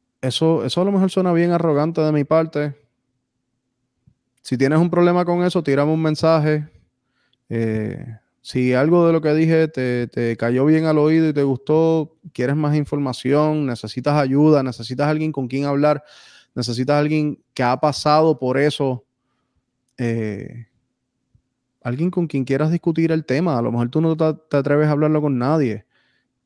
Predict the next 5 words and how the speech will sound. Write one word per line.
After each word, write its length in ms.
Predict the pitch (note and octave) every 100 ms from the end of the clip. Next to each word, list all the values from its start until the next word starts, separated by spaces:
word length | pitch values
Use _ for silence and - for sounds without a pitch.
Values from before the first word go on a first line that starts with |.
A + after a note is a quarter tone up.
| _ _ _ _ _ _ _
Tírame 300 | C3 C3+ E3
un 100 | F#3
mensaje, 560 | F#3+ F#3 E3+ G3+ D#3+ - _ _ _ _
sin 200 | - B2
pena. 320 | A#2+ D#3+ D3+